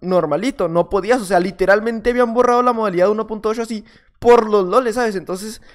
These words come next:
la comunidad literalmente se fue de Cubecraft, pero corriendo, ¿sabes? O sea, no, no es así como que, ah, sí,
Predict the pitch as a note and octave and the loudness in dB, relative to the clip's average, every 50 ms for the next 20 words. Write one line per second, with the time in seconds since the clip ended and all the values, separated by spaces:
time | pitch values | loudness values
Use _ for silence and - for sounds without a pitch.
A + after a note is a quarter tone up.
0 | - _ - D3 F3 F#3 F#3 F#3 F3 F3 F3 F3 F#3 G#3 A#3 B3 A3 - D#3 F#3 | -20 _ -4 0 0 0 0 -2 -6 -6 -4 -4 -2 -2 -2 -2 -4 -6 -10 -10
1 | G3+ F3+ F#3+ E3+ E3+ F3+ F#3+ G3 G#3 G3 G3+ - A3+ A3+ F#3+ D#3 E3+ A3 A#3 - | -8 -6 -4 -2 0 0 0 -2 -4 -8 -8 -8 -8 -8 -6 -2 0 0 0 -2
2 | - _ - - _ _ _ _ - D#3 F3+ F3 F3+ E3+ D#3+ D#3 - - A#3 B3+ | -4 _ -20 -20 _ _ _ _ -6 -6 -6 -4 -4 -4 -4 -4 -4 -4 -4 -4
3 | C4+ - - G#3+ F#3+ F3+ F3+ - _ _ - E3+ F3 D#3+ D3+ F3 F#3 F#3 E3 C#3 | -4 -4 -4 -2 -2 -2 -4 -8 _ _ -2 0 0 2 2 0 -2 -4 -4 -6
4 | C#3+ D3 A3+ A3+ G3+ F3 D3+ C#3+ D3 D#3+ C3+ B2 G2+ - - _ _ - - G3 | -8 -6 -4 -4 -4 -6 -8 -8 -6 -6 -6 -6 -6 -10 -16 _ _ -16 -12 -10
5 | F3+ F#3 F#3 F#3+ F#3+ F#3+ G3 G3 G3 F#3+ F#3+ F#3 - - - D#3+ F3+ F#3+ F#3+ F#3 | -6 -2 0 0 2 2 0 0 -2 -4 -6 -8 -12 -12 -10 -8 -8 -8 -8 -6
6 | G3+ F#3+ F#3 F#3 F#3 - - - A3+ - - A#3 G3+ | -4 -4 -4 -6 -8 -10 -10 -10 -10 -10 -12 -14 -16